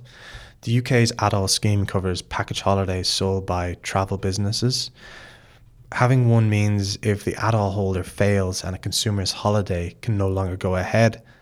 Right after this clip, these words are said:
that consumer is protected and can be reimbursed. In order to be granted a new athol license, the regulator must be satisfied that the business has adequate financial resources to meet its financial obligations. Travel companies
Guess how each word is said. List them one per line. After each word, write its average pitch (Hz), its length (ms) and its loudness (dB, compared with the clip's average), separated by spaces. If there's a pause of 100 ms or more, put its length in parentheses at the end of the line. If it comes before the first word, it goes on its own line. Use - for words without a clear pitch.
(300)
that 107 180 0
consumer 104 460 0
is 92 100 -2
protected - 640 -6
and 104 140 -4
can 101 160 -2
be 101 80 -2
reimbursed. 98 680 0 (640)
In 123 100 4
order 139 220 6
to - 100 -8
be 120 140 2
granted 107 420 0
a 98 80 -2
new 98 280 -2
athol 95 300 -2
license, 90 600 -2
the 95 120 -4
regulator 104 480 0
must 98 360 -2
be 92 40 -4
satisfied 87 760 -2 (200)
that 92 140 -2
the 95 60 -4
business 98 400 -2
has 95 280 -4
adequate 98 440 -2
financial 92 440 -6
resources 90 720 -4
to - 100 -4
meet 101 200 0
its - 100 -4
financial 90 480 -6
obligations. - 760 -6 (600)
Travel 117 260 4
companies 117 600 2